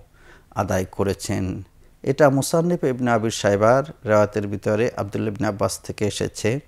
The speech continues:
হাদিসটি হচ্ছে আন ইবনে আব্বাস রাদিয়াল্লাহু তাআলা আনহু আন্না রাসূলুল্লাহ সাল্লাল্লাহু আলাইহি ওয়াসাল্লাম কানা ইউসাল্লি ফি রমদানা ইশরিনা রাকাতান বে ইশরিনা রাকাতান ওয়াল বিতর।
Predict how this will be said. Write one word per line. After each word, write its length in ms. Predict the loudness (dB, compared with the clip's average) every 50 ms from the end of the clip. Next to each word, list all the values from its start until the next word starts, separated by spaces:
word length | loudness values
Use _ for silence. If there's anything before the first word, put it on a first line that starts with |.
| -16 _ _ _ _ _ _ _
হাদিসটি 440 | 0 0 0 0 -4 -4 0 0
হচ্ছে 480 | 0 0 0 -2 _ -8 -4 -2 -2 -2 0 2
আন 180 | 4 4 4 4
ইবনে 220 | 2 2 2 2
আব্বাস 380 | 2 2 4 2 2 2 2 0
রাদিয়াল্লাহু 760 | 2 2 2 0 2 0 0 2 2 2 2 0 0 -2
তাআলা 260 | -4 -4 -4 -2 -2 -2
আনহু 320 | -2 -2 -2 -2 -4 -4 -6 -12 _ _ 0
আন্না 300 | 2 2 4 4 4 4
রাসূলুল্লাহ 720 | 4 2 2 2 0 4 4 6 6 8 8 8 8 6 4
সাল্লাল্লাহু 800 | -2 0 0 2 4 4 2 4 6 6 6 6 4 2 2 2
আলাইহি 320 | 2 2 2 0 0 0
ওয়াসাল্লাম 600 | -2 -2 -2 0 0 0 2 2 0 -2 -2 -4 -8 -12 -20 -20 -20 -20 -20 _ _ _
কানা 300 | 6 6 8 8 8 8
ইউসাল্লি 460 | 6 6 4 4 4 4 4 4 2
ফি 160 | 4 4 6
রমদানা 800 | 8 8 6 6 8 8 10 12 12 10 8 6 2 -2 -6 -10 -14 _ _ _ _ _ _ -20 _ _ _
ইশরিনা 580 | 0 0 0 2 0 0 0 2 4 6 8 8
রাকাতান 840 | 8 6 6 6 4 4 4 4 2 0 0 2 2 0 -2 -2 0
বে 220 | 0 2 2 2
ইশরিনা 480 | 2 0 0 0 0 2 4 6 6 6
রাকাতান 600 | 6 4 6 2 2 2 2 -2 -2 0 0 2
ওয়াল 320 | 4 6 6 6 6 4
বিতর। 420 | 4 4 2 2 0 -10 -12 -12